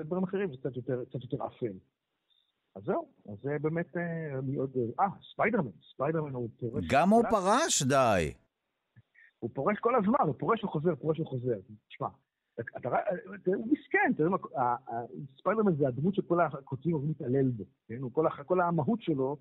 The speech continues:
Speaker 1: זה כמה זה זוועה להיות גיבור על, כן? כל הזמן מפריע לו בלימודים, ותמיד הוא אוכל אותה ומפסיד בחורות נחמדות בגלל זה, וזה, אז בטח שהוא כל הזמן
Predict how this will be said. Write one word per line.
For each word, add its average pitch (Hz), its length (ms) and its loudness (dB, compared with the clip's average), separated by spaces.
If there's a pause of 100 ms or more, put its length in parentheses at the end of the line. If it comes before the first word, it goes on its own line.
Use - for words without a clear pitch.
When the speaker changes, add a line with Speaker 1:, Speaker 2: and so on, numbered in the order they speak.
(440)
Speaker 1:
זה 117 80 -4
כמה 170 220 2
זה 139 120 -2 (220)
זוועה 131 300 2
להיות 160 180 2
גיבור 139 360 2
על, 110 200 0
כן? 117 140 -8
כל 135 140 -4
הזמן 127 280 -6
מפריע 131 340 -4
לו 131 80 -2
בלימודים, 127 840 -2 (560)
ותמיד 123 300 -8
הוא 139 280 -2
אוכל 139 320 -4
אותה 127 200 -6
ומפסיד 127 440 -10
בחורות 135 440 -6
נחמדות 127 420 -6
בגלל 123 300 -6
זה, 117 400 -6 (540)
וזה, 113 380 -6
אז 110 220 -10
בטח 196 180 -4
שהוא 127 340 -6
כל 220 260 -2
הזמן 170 260 -2